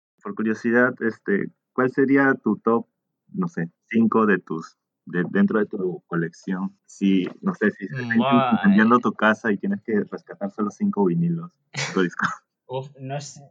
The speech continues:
Speaker 2: no sé, no, no me lo, no lo he pensado. A ver, seguro que el, el, el School Split de Jerem String y,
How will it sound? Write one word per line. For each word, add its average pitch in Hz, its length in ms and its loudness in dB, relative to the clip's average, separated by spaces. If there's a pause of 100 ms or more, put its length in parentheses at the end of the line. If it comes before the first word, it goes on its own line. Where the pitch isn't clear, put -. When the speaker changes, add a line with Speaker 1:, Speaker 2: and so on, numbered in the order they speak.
Speaker 2:
no 147 160 -16
sé, 160 140 -10
no, 151 140 -6
no 143 140 -4
me 180 80 -2
lo, 180 200 -4
no 135 160 -8
lo 170 100 -4
he 170 40 -6
pensado. 127 640 -4
A 113 60 -4
ver, 135 200 0
seguro 131 460 -4
que 156 340 -2
el, 151 1040 -10
el, 139 300 -12
el 135 180 -6
School 147 280 -8
Split 143 500 -6
de 135 320 -2
Jerem 135 400 -4
String 139 460 -6
y, 127 400 -8